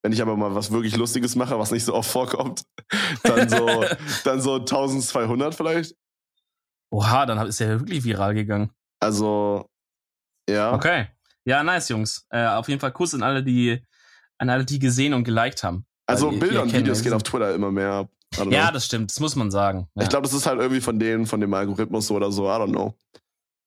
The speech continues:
Speaker 1: I don't
Speaker 2: Nee, ich
Speaker 1: know.
Speaker 2: glaub, die Leute mögen's halt einfach mehr. Ich mein, ich merk's ja selber, ich durch die Timeline scroll und da ist halt ein Bild oder so, dann halte ich halt eher mal an
Speaker 1: Ja,
Speaker 2: als
Speaker 1: ist auch mehr Fläche einfach, ne? Es ist halt, also,
Speaker 2: Ja.
Speaker 1: sieht auch interessanter aus, so. Klar,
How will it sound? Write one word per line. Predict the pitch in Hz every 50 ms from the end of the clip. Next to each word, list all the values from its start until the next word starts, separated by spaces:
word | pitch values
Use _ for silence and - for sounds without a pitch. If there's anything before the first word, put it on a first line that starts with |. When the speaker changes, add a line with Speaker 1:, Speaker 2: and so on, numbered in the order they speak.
| - -
Speaker 1:
I | -
don't | 127
Speaker 2:
Nee, | 127 143
ich | -
Speaker 1:
know. |
Speaker 2:
glaub, | - -
die | - 147
Leute | 123 113 123 156 - 160 135
mögen's | 127 131 143 151 170 139 -
halt | 135 120
einfach | 127 - 127 117
mehr. | 117 120 123 123 - - - - -
Ich | 135 139 127 -
mein, | 135 135 143
ich | 131
merk's | 139 135 123 -
ja | 143
selber, | 120 127 151 143
ich | 120 -
durch | - 127
die | - 127
Timeline | - - 127 120 143 151 147
scroll | - - - 147 143
und | 139 127
da | 117
ist | 107 -
halt | 120 113 107
ein | 104 107
Bild | 120 117 139 156 170
oder | 156 135 127 113
so, | 113 117 113
dann | 113 104 113
halte | 120 117 110 117
ich | 110
halt | 123 104 71
eher | 113 120 113
mal | 110 110 101 92
an | 110 117 123
Speaker 1:
Ja, | 117 127 139
Speaker 2:
als | 147 143
Speaker 1:
ist | 170 139
auch | 135
mehr | 139 139 135
Fläche | 127 - - 139 151 - 123 87
einfach, | 85 95 98 - 104 107
ne? | 120 113 123 131 135 -
Es | - 120 113
ist | -
halt, | 131 117 110 107 - -
also, | 110 113 117 117 110 104 101
Speaker 2:
Ja. | 98 -
Speaker 1:
sieht | 113 120 123
auch | 139 123
interessanter | 127 120 123 120 110 123 117 113 110
aus, | 101 110 107 104 107 -
so. | 113 107 110 110 110 - - _ _ -
Klar, | - 107 101 104